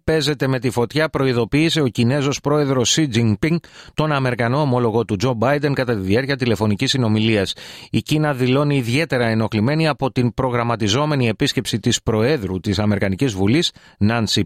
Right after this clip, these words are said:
Pelosi, στην Ταϊβάν τις επόμενες εβδομάδες. Η συνομιλία των δύο ηγετών διήρκεσε δύο ώρες και μεταξύ άλλων συζητήθηκαν οικονομικά θέματα, όπως και η διασφάλιση της παγκόσμιας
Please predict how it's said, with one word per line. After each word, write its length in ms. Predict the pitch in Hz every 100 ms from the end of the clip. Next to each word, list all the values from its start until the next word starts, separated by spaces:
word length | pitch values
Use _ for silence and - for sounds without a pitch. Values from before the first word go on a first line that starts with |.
| -
Pelosi, 460 | 98 123 139 139 147 - - -
στην 300 | - 170 151
Ταϊβάν 500 | 151 147 139 151 110
τις 160 | 104 98
επόμενες 400 | 87 120 117 110
εβδομάδες. 600 | 104 107 107 98 95 - - - -
Η 280 | 107 123
συνομιλία 580 | 120 131 127 131 143 170
των 180 | 151 139
δύο 140 | 156
ηγετών 460 | 151 135 131 160 156
διήρκεσε 560 | 123 147 131 131 - 117
δύο 380 | 92 165 147
ώρες 240 | 123 160 156
και 80 | 135
μεταξύ 340 | 113 107 151
άλλων 240 | 143 147
συζητήθηκαν 600 | 131 127 101 139 135 131
οικονομικά 520 | 113 101 95 92 - 131
θέματα, 420 | 123 135 139 131
όπως 280 | 120 131 -
και 140 | 123
η 80 | 104
διασφάλιση 640 | 98 90 - 127 131 120 - - -
της 220 | - - -
παγκόσμιας 760 | 123 107 117 139 104 95 90